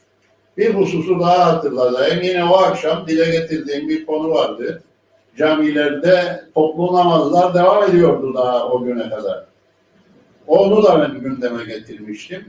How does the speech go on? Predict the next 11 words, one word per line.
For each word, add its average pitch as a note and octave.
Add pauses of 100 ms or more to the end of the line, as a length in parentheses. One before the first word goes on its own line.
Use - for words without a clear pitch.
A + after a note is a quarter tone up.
ve D#3
ondan D#3
sonraki C3
tarihlerde B2+
o E3
da, - (440)
e, A2
artık B2+
ortadan, G#2 (300)
e, G2
kalkmıştı. A#2